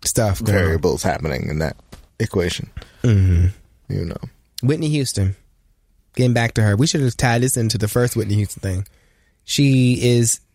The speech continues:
Speaker 1: her, what is the documentary is set for
Speaker 2: Yep.
Speaker 1: release in July?
Speaker 2: Yep.
Speaker 1: I'm not sure we need that.
Speaker 2: I mean, if they're not gonna talk about her lesbianism, then I don't wanna watch it.
Speaker 1: That's the, that's the only thing that would be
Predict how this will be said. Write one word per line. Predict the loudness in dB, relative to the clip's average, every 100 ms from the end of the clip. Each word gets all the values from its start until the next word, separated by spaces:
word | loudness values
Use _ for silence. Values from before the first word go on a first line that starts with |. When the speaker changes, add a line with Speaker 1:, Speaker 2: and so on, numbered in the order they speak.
| _
Speaker 1:
her, | 0 2 0 -4
what | -2 0
is | 0
the | 0
documentary | 0 0 0 2 2 0
is | 0
set | 0 0 -4 -4
for | 0
Speaker 2:
Yep. | 2
Speaker 1:
release | 0 -2
in | 0
July? | 0 0 -2
Speaker 2:
Yep. | -6 -6 -8 -16 -12 -4
Speaker 1:
I'm | 0 0
not | -2
sure | 0 0
we | 2
need | 2 0
that. | -2 -8 -12 -20 -4
Speaker 2:
I | 0
mean, | 2 2
if | 2
they're | 2
not | 2 2
gonna | 0 0
talk | 0 -2
about | -2 0
her | 0
lesbianism, | 2 0 0 2 2 0 -2 -2
then | -2
I | -2
don't | -2
wanna | -2 -4
watch | -6 -10
it. | -14 _ -20 -20 _ _ _
Speaker 1:
That's | -4 -2
the, | -6 -2
that's | -2 0
the | 0
only | 2 2
thing | 2 0 2
that | 0
would | 0 2
be | 2 2 2